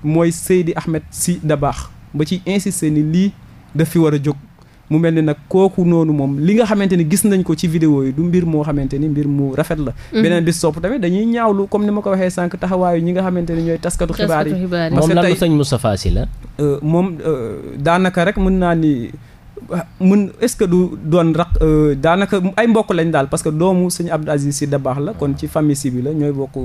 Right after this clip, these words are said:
Speaker 1: ñooy bokk famille.
Speaker 2: Mhm.
Speaker 1: Euh, mënuma wax exactement lii la si moom, mais daal ñooy bokk benn famille. Mais taskatu xibaar yi tey soo ñëwee,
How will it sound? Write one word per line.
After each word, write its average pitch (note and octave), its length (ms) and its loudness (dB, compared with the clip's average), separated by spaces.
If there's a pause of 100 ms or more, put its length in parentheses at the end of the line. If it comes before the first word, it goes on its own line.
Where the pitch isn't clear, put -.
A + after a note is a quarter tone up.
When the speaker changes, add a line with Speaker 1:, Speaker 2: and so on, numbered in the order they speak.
(120)
Speaker 1:
ñooy C#3+ 140 -2
bokk C#3 280 -6
famille. C3 260 -4 (140)
Speaker 2:
Mhm. G3+ 280 -2
Speaker 1:
Euh, B2 320 -4 (220)
mënuma D#3+ 520 2
wax D3 240 0
exactement D#3 600 -2
lii D3 200 0
la C#3 80 0
si B2+ 100 -4
moom, C3+ 180 -4
mais C3 140 -2
daal C3+ 200 -2
ñooy C#3+ 200 -2
bokk C#3+ 240 -6
benn D3 220 -2
famille. D3 260 -2
Mais C#3+ 120 0
taskatu F3 340 -2
xibaar D#3 260 0
yi D#3 60 -2
tey D#3+ 160 0
soo F3+ 160 2
ñëwee, E3 320 2